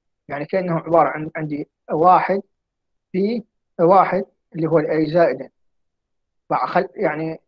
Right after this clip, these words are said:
صار عندي واحد زائدا واحد في الريشيو اللي هي oh point eight زائدا الواحد نفس الكونستانت، في الريشيو اللي هي oh point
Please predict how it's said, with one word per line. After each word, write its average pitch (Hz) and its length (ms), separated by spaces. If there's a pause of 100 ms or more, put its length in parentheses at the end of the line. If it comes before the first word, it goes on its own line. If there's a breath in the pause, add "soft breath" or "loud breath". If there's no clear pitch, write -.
(420)
صار 175 240
عندي 170 200
واحد 151 440
زائدا 143 340
واحد 170 320 (540)
في 190 180
الريشيو 185 640 (180)
اللي 151 140
هي 165 80
oh 180 220
point 165 480 (580)
eight 160 400 (1120)
زائدا 143 580 (420)
الواحد 170 380
نفس 170 220
الكونستانت، 156 640
في 175 100
الريشيو 170 640
اللي 156 180
هي 170 60
oh 165 200
point 143 240